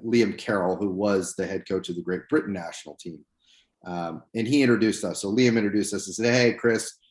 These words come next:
you know, you should talk to this guy. He, he coaches baseball. Uh, he's,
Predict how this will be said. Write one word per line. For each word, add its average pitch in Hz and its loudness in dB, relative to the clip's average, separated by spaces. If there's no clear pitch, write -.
you 120 -2
know, 104 2
you 127 -4
should - -6
talk 107 2
to 107 -4
this 98 -2
guy. 98 0
He, 92 -8
he 101 -10
coaches 98 -6
baseball. 95 -2
Uh, 90 -4
he's, 190 -8